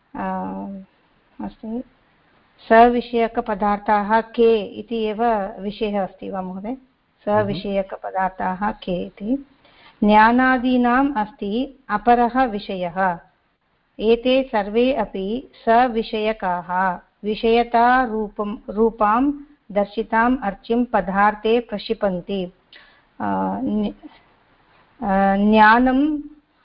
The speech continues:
Speaker 1: आदि इति लिखितमस्ति। ज्ञानादीनाम्, अस्तु, ज्ञानं तु वयं पूर्वं पठितवन्तः। तत्र विषयी अस्ति ज्ञानं, अ, घटः अस्ति चेत्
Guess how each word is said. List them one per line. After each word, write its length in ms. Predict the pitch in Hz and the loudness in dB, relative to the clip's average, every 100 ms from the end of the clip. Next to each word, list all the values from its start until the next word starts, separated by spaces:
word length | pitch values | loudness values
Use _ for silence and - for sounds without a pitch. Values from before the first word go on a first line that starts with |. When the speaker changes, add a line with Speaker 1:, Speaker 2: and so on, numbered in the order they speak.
| _ | _
Speaker 1:
आदि 580 | 220 202 220 233 254 262 | -12 -2 -2 0 -2 -2
इति 180 | 233 214 | -4 -6
लिखितमस्ति। 640 | 190 190 185 190 175 - 196 | -8 -10 -10 -10 -10 -12 -10
ज्ञानादीनाम्, 1400 | 190 190 208 220 226 233 233 214 233 220 226 240 277 285 - - _ _ _ | -6 -2 2 2 4 4 4 2 0 2 2 4 4 2 -4 -20 _ _ _
अस्तु, 260 | 196 - 196 | -16 -10 -8
ज्ञानं 640 | 202 208 214 247 285 285 | -4 2 4 6 6 4
तु 200 | 285 294 | 2 0
वयं 300 | 254 240 247 | 0 0 0
पूर्वं 340 | 240 226 226 226 | -2 -2 -2 -2
पठितवन्तः। 960 | 214 208 202 214 196 185 175 202 262 277 - _ _ _ - | -4 -8 -8 -6 -6 -8 -6 0 0 0 -8 _ _ _ -6
तत्र 340 | 202 - 208 208 202 196 190 190 196 | -6 -4 -2 0 2 2 0 -2 0
विषयी 560 | 220 - 220 233 262 | 0 4 2 4 4
अस्ति 340 | 240 - 220 214 | 2 0 -6 -4
ज्ञानं, 540 | 190 185 190 190 269 285 _ _ _ _ 226 | -2 -2 -2 -4 -4 -6 _ _ _ _ -14
अ, 380 | 190 185 185 196 | -8 -6 -6 -8
घटः 500 | 202 214 233 233 233 | -4 2 4 6 4
अस्ति 300 | 226 - 214 | 2 -4 -14
चेत् 340 | - 226 226 | -6 -6 -6